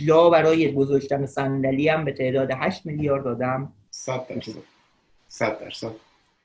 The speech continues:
Speaker 2: مرسی از کامنتت و مرسی از تایمی که گذاشتی. و یه سوال پایانی در واقع، اگر، اه، یک نفر رو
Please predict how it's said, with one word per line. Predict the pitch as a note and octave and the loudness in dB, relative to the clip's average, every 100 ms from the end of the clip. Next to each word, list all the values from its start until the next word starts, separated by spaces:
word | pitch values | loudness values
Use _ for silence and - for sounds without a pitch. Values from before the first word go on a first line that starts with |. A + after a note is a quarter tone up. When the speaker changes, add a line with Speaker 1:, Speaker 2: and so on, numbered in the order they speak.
| _ _ _ _ - | _ _ _ _ -4
Speaker 2:
مرسی | C3+ D#3+ E3 | -2 -2 -4
از | D#3 - | -4 -4
کامنتت | C3 C3+ C#3+ A#2 G#2 | -4 -2 -2 -4 -6
و | A2+ A#2 A2+ | 0 0 2
مرسی | B2+ C3 C3+ | -2 -2 -2
از | B2 | -2
تایمی | B2+ B2+ D3 | -4 -4 -4
که | C#3 | -6
گذاشتی. | C3 A#2 A2+ G#2+ - C#3 | -6 -6 -6 -8 -6 -4
و | C#3+ B2+ C3 | -2 -2 0
یه | |
سوال | D#3+ - D3 D#3 F3 E3+ E3+ - - _ | -2 -2 -4 -2 0 2 0 -4 -14 _
پایانی | B2+ B2+ B2 C#3 | -4 -2 0 0
در | A2+ G#2 | 0 0
واقع، | G2+ G2+ G2+ - | -2 -2 -4 -4
اگر، | - A2+ C#3 D3 C#3+ C#3+ | -6 -2 2 2 0 -2
اه، | - G#2+ A2 G#2+ G#2+ G2+ - | -6 -10 -6 -6 -6 -8 -6
یک | C#3+ D3 | -6 -4
نفر | B2 - A#2+ | -8 -6 -4
رو | A#2 A#2 A#2 A2+ A2+ | -4 -2 0 0 -2